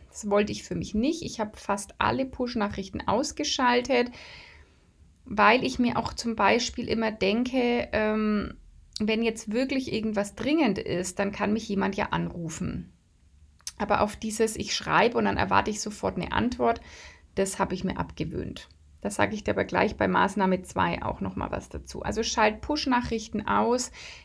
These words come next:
Es ist doch gar nicht wichtig, ob gerade ein Like auf Instagram gekommen ist, ob irgendjemand was Neues gepostet hat.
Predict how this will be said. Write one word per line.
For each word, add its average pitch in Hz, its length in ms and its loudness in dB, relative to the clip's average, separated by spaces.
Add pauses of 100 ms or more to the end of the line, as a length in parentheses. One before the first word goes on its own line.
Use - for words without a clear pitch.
Es 208 160 -4
ist 214 160 -6
doch 214 120 -4
gar 202 160 6
nicht 202 220 0
wichtig, 233 400 -2
ob 208 140 -4
gerade 202 220 2
ein 202 40 4
Like 180 380 4
auf - 160 0
Instagram 220 680 2
gekommen 208 500 0
ist, 202 140 -2
ob 196 140 -4
irgendjemand 196 400 -2
was 190 120 -2
Neues 190 280 -2
gepostet 226 640 -2
hat. 208 200 2